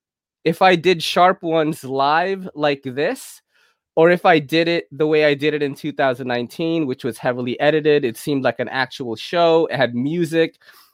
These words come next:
I, I kinda wanna go the show route instead of live because, you know, I put a lot of work into it,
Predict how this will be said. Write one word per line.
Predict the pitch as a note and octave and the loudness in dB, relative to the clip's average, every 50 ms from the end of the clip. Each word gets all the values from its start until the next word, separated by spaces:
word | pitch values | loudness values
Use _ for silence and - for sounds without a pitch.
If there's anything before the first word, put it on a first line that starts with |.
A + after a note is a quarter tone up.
| _ _ - | _ _ -6
I, | D#3+ E3+ - | -6 -4 -2
I | F#3 F3+ F3+ | 0 0 0
kinda | E3+ - - G#3+ G#3+ B3+ C#4 B3 | -2 -2 0 0 2 4 4 4
wanna | A3 G#3+ G#3 F#3+ E3+ | 6 6 6 4 4
go | D3 C3 D3+ D3+ D#3+ D#3+ | 4 4 4 6 6 4
the | C#3+ B2 C3 B2 | 4 2 0 0
show | - - - - C#3+ C3+ C#3+ D3+ | 0 -2 -2 0 0 2 2 2
route | D3+ D#3 D#3+ D#3 D#3+ E3 - | 2 2 4 4 4 2 0
instead | - C3+ - - C#3+ | -2 -6 -6 -6 -4
of | C3 A#2 A2 | -4 -6 -4
live | A2+ A2+ A#2 B2 B2+ C3+ C#3 C3+ C3 | -2 0 2 2 2 2 2 0 -2
because, | B2+ C3+ - - C#3+ B2+ B2 A#2+ A2+ A#2+ - - _ _ _ _ _ _ _ _ _ _ _ _ _ | -6 -10 -6 -4 -2 -2 -2 -2 -4 -6 -12 -20 _ _ _ _ _ _ _ _ _ _ _ _ _
you | - B3+ | -2 2
know, | C#4 A#3 | 4 4
I | G3+ F#3+ | 4 4
put | F#3+ - A3 G#3 | 4 2 2 2
a | F#3+ | 4
lot | F3+ F3 E3 | 4 4 4
of | D#3 D3 | 2 2
work | C3 C#3+ D3 D3+ D3 - | 0 0 -2 -2 -2 -4
into | D3+ C#3+ B2+ - - D3 C3+ C3 | -6 -6 -6 -8 -8 -6 -6 -4
it, | C3 B2+ - | -4 -6 -6